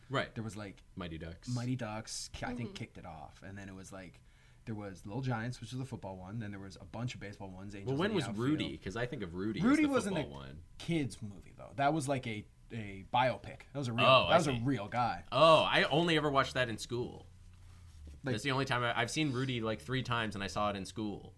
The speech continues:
Speaker 2: Like in science class?
Speaker 1: I, no.
Speaker 2: <laughs>
Speaker 1: I, I, the,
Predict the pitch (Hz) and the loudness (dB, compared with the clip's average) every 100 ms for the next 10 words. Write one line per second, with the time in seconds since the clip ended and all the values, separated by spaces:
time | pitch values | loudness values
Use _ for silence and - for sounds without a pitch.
0 | - 117 98 - 98 143 165 190 220 - | -8 -8 -8 -8 -8 -6 -6 -8 -8 -14
1 | - - - - - 117 131 - - - | -20 -20 -18 -10 -2 0 0 -4 -16 -12
2 | 139 131 139 101 - - 285 - - - | -2 0 0 -2 -4 6 8 8 4 0
3 | - - - 135 165 165 | 2 2 0 -2 2 2